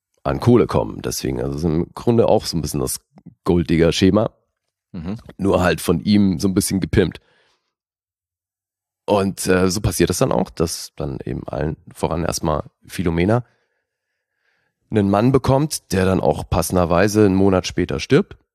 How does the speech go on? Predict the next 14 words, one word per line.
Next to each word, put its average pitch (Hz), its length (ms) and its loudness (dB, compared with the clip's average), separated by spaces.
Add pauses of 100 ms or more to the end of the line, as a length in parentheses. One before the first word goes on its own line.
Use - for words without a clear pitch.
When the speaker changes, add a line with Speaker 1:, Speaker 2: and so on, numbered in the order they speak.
(480)
Speaker 1:
Und 92 320 0
daraus 90 340 0
machen 110 260 0
die 110 80 2
dann 107 200 2
so 107 80 -2
ein 110 80 -2
bisschen 104 400 -2
System, 87 560 0
bis 85 160 -4
sie 90 80 -2
dann 92 140 0
natürlich 98 480 -2
auch - 280 0